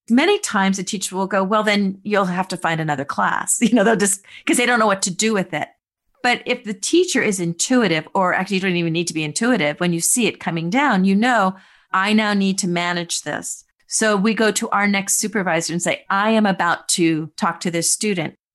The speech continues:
Many times you'll find out the supervisor will already be aware. We'll put them in a different situation. "Do you want to do a private with that person instead?"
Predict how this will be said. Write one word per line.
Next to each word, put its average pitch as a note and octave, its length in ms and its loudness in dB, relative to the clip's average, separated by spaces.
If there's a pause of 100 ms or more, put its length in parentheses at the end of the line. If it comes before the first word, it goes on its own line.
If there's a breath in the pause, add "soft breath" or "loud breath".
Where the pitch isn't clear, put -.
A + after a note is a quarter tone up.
(380)
Many B3 220 2
times A3 220 0
you'll F3+ 100 0
find F3 280 -2
out G3 360 0 (360 loud breath)
the F#3+ 60 0
supervisor F#3+ 720 2
will E3+ 220 -2
already F3 300 2
be F3 120 -4
aware. D#3+ 520 -6 (420)
We'll G#3 220 0
put A#3+ 220 -4
them A3 120 2
in G#3+ 80 2
a G#3+ 80 0
different G3 360 -2
situation. G3 500 0 (100)
"Do G3+ 120 0
you G#3 100 4
want G3 160 2
to G3 60 0
do G3+ 100 2
a F#3 40 2
private G3+ 500 -2
with F#3+ 120 -6
that E3 180 -2
person E3+ 340 -2
instead?" - 580 -4